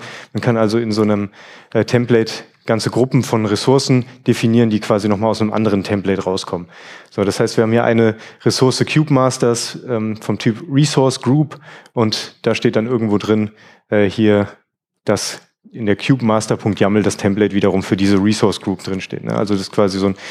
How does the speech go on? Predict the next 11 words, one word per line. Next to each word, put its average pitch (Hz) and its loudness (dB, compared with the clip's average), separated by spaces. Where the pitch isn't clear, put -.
rekursives 104 2
Template, 117 2
äh, 101 -2
was 101 -6
dann, 98 -2
äh, 98 0
dadurch 98 0
größer 107 0
gemacht 92 -6
werden - -14
kann. - -12